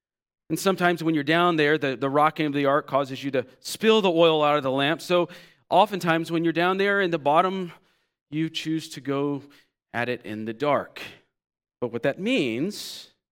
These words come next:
is that you're chancing it with the snakes and the spiders and the scorpions who often get out of their cages.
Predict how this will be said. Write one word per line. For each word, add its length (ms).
is 80
that 100
you're 120
chancing 520
it 180
with 140
the 80
snakes 460
and 60
the 60
spiders 460
and 80
the 60
scorpions 720
who 200
often 360
get 160
out 100
of 60
their 100
cages. 680